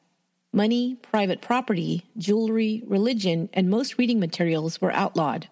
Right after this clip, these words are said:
Children were taken from their parents and forced into the military.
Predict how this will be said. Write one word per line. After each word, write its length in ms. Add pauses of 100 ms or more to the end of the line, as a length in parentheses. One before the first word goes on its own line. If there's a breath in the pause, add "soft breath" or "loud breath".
(720)
Children 380
were 80
taken 340
from 160
their 100
parents 560 (180)
and 160
forced 300
into 240
the 80
military. 640